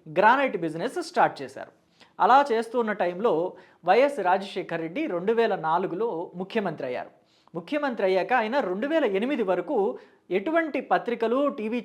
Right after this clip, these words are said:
ఛానళ్ళు సొంతగా నడపలేదు. అంటే సాక్షి లాంటివి ఆయన ప్రారంభించలేదు. కానీ రెండు వేల ఎనిమిదిలో సాక్షి పత్రికని ప్రారంభించారు. సాక్షి పత్రిక అలాగే సాక్షి టీవీని ప్రారంభించారు. అందుకు కారణం ఏంటంటే వైఎస్ రాజశేఖర్ రెడ్డిని కానీ,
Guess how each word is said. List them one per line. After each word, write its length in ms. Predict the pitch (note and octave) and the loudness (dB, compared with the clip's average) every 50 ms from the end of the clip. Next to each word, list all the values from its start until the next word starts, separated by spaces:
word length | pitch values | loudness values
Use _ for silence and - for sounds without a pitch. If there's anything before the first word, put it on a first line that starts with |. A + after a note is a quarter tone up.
| - G#3+ | -2 -2
ఛానళ్ళు 360 | G3+ G3 G3+ G3+ G#3+ A#3+ C4+ | -2 0 0 -2 -2 -2 -4
సొంతగా 460 | B3+ - G3+ G3+ G#3+ C4+ C4 B3+ A#3+ | -2 -2 -4 -2 0 0 2 2 2
నడపలేదు. 420 | F#3+ E3+ F3 F3 A3+ G3 E3 C#3+ | 0 0 -2 -2 0 0 -2 -2
అంటే 260 | C#3 D#3 F3 A3 G3+ F#3 | -2 -6 -4 -2 -2 0
సాక్షి 440 | - G#3+ G3 G#3+ A3+ - - C4+ | 4 6 6 6 4 2 -4 -4
లాంటివి 480 | B3 A#3 A3 G3+ F#3+ G#3 G3+ B3 D#4+ E4+ D#4 | -2 -2 -2 -2 -2 -4 -4 -4 -6 -4 -2
ఆయన 200 | F3+ F3+ F#3+ G#3 | 0 0 0 0
ప్రారంభించలేదు. 880 | A#3 - - D#3+ E3 F#3+ A#3 G#3+ F3+ F#3 E3+ D3+ E3+ C#3+ C3 A2+ G2+ - - _ _ _ _ - | -4 -2 0 2 4 4 2 0 0 -6 -4 -4 -6 -6 -6 -8 -10 -14 -20 _ _ _ _ 0
కానీ 180 | F3 F3 G#3 B3 | 0 0 0 0
రెండు 240 | F3 E3 E3+ G3+ B3 | -4 -2 0 0 2
వేల 160 | C#4 C#4 B3 | 4 4 4
ఎనిమిదిలో 480 | G#3 G#3+ G#3+ G#3+ G#3 G3+ B3 D#4 - - - - - | 4 2 0 -2 0 4 2 2 2 0 -10 -18 -8
సాక్షి 500 | - - A#3 A#3+ C#4+ D4 - - - D#4 | 2 4 6 6 6 4 0 -4 -4 -2
పత్రికని 540 | D#4 D#4 A3+ F#3+ - - G3 G3 G3+ F#3 A3+ | -2 0 -2 -2 -2 -4 -6 -4 -4 -6 -6
ప్రారంభించారు. 800 | B3+ - - E3+ E3 F3+ G#3+ G3+ E3+ E3 D3+ C3+ - C3+ A#2+ - - _ - _ _ _ _ - | -6 -2 2 6 6 6 4 2 -4 -8 -10 -10 -10 -12 -12 -12 -14 _ -20 _ _ _ _ 0
సాక్షి 280 | F#3+ F3+ F3+ - - F#3 | 2 2 2 2 -2 -4
పత్రిక 360 | F#3 F#3+ F#3 F#3 G3 A3+ B3 | -2 -2 -2 -2 -4 -2 0
అలాగే 280 | C#4 C4 A#3 G3 F#3+ F#3 | 2 2 2 0 0 0
సాక్షి 360 | F#3+ F3+ E3+ F3 - - F#3+ | 0 0 0 0 -2 -8 -10
టీవీని 340 | - F#3 G3 F#3 G3+ F#3+ F3+ | -6 -6 -6 -6 -4 -6 -6
ప్రారంభించారు. 640 | - E3+ D#3 D#3+ E3 D#3+ C#3+ D#3 D3+ - F3 E3 B3+ | -2 0 0 0 0 -2 -6 -10 -6 -2 0 0 0
అందుకు 480 | - - C#3+ D#3+ G#3+ B3 F4+ F4+ D4+ | 0 -2 -4 -2 0 0 -2 -2 -2
కారణం 440 | G3 - F#3 F3 G#3 C4+ D4 C#4 A3 | 0 4 6 6 6 6 6 2 0
ఏంటంటే 400 | G3 F3+ F3+ F#3 G3 C#4 F4 C#4+ - | -2 -4 -4 -2 0 -2 -2 2 4
వైఎస్ 360 | E3 G3 C4 E4+ F#4 - - | 4 6 6 4 2 2 2
రాజశేఖర్ 640 | F#3+ E3+ E3+ G3 G3 A#3+ A#3 - A#3 G3+ G3+ G3+ F3+ | 4 6 6 6 6 2 -2 0 -2 0 0 0 0
రెడ్డిని 280 | E3+ F3 D#3+ E3 D#3+ D#3+ | 0 0 -2 -4 -4 -2
కానీ, 340 | D#3+ E3 D#3 E3 B3+ F4+ | 0 0 0 0 -2 -6